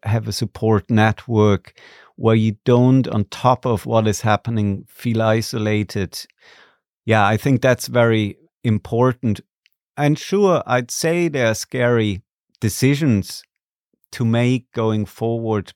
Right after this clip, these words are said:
But again, I do trust in my abilities or our abilities as such to be able to come out the other way. I mean, look at what happened through covid.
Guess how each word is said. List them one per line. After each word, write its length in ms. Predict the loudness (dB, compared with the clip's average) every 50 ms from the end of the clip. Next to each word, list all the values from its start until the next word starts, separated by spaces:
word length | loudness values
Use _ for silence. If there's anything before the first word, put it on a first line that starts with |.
| _ _ -2
But 160 | -2 0 0
again, 560 | 0 0 2 2 4 4 6 4 4 2 2 -2 -8 _ _ _ _ -2
I 120 | -2 -2
do 240 | 0 0 -2 -4 -4
trust 920 | -6 -8 -14 -10 -4 0 2 2 2 2 -2 -6 -10 -14 -16 -18 -20 -20 _ _ _ _ _ _ _ _ _ _ _ _ _ _ _ _ _ _ _ _ -2
in 520 | 0 2 2 4 4 4 2 2 0 -2 -6 _ _ _ _ -4
my 240 | -2 0 2 2 2
abilities 1200 | 2 0 0 2 2 2 2 2 0 -2 -4 -4 -2 -2 0 0 0 -2 -2 -2 -4 -6 -8 -12 _ _ _ -4
or 180 | -2 -2 -2 -4 -6 _
our 340 | 0 2 2 4 4 2 2
abilities 720 | 0 0 -2 -2 -2 -2 -2 -4 -4 -4 -6 -6 -6 -6 -6 -8 -8
as 60 | -8
such 480 | -4 0 2 2 2 0 -4 -12 -20 _ _ -12
to 60 | -12 -8 -6 -4
be 60 | -4 -4 -4 -4 -2 0 0
able 340 | 2 2 2 2 0 0 0 -4 _ _ _ _ _ _ _ _ _ _ -2
to 80 | 0 0 0 0 -4 _ -2
come 140 | 0 2 4 6 6
out 160 | 4 4 2 -2 _
the 120 | -2 0 0 2
other 160 | 2 2 2 2
way. 100 | 2 2 0 0 2
I 40 | 2
mean, 160 | 2 2 2 2
look 220 | 2 0 0 -2
at 120 | -4 -6 -6 -6
what 160 | -6 -4 -2 0 0 0
happened 260 | -2 -2 -4 -6 -6
through 220 | -4 -6 -6 -6 -4 -4 -4
covid. 340 | -2 -2 0 0 -2 -2